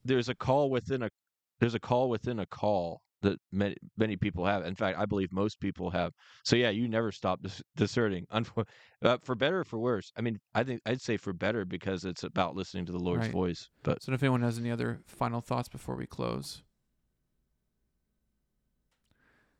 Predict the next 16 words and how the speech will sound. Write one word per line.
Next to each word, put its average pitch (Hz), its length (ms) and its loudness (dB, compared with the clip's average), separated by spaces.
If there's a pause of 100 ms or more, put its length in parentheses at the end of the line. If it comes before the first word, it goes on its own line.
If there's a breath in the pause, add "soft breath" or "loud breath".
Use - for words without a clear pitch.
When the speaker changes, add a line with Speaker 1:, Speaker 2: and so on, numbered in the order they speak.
(440)
Speaker 2:
All - 80 -20
right, - 160 -18
name 123 180 -4
of 127 60 -4
the 127 60 -12
Father, 120 240 -2
Son, 131 240 -8
Holy 127 220 -6
Spirit. - 420 -10 (1080 soft breath)
Actually, 135 340 0
since 135 240 -6
we 143 60 0
have 123 80 0
a 117 60 -4
guest 120 260 -2
speaker, 123 540 -4